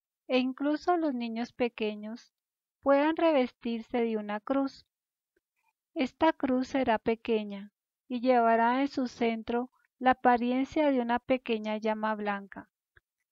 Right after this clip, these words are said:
Esta llama indicará que son hijos e hijas de la luz".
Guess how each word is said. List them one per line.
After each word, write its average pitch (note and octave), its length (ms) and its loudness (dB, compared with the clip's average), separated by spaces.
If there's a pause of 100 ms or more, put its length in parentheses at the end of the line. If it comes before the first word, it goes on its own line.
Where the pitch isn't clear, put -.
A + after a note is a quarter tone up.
Esta C4+ 320 0
llama C4+ 640 0
indicará B3 840 0 (420)
que C4+ 140 0
son D4+ 420 2 (380)
hijos D4+ 580 -2 (140)
e A#3+ 140 2
hijas A3 420 -4
de A#3 160 0
la G#3 160 -2
luz". F3+ 400 -8